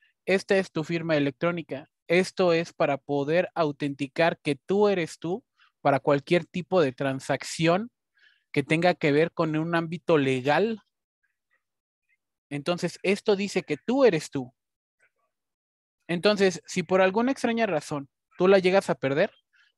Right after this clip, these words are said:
tienes que luego, luego dar aviso de que la cancelen, porque cualquier movimiento que se haga con tu fiel,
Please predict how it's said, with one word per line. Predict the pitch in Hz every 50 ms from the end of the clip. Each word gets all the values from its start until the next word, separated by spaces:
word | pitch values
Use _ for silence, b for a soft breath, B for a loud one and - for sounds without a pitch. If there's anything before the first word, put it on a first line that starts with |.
| _ _
tienes | - 156 156 160 170 170
que | - - 147
luego, | 135 139 151 170 170
luego | 170 170 170 175 170
dar | 156 170 175 175 170 - - - _ _ _ _ _ _ _ _ _ _ _ _
aviso | - - - 151 180 185 - 214 196
de | 165 147
que | - 151
la | 139 135
cancelen, | - - 143 151 - - 202 208 196 185 185 185 - _
porque | _ 151 147 - 147 -
cualquier | - 156 156 - - 196 214
movimiento | 247 254 233 202 185 180 185 190 190 - - -
que | - - 131
se | - -
haga | 156 156 160 156
con | - - 143 139
tu | 135 - 131 123
fiel, | - - 160 175 214 254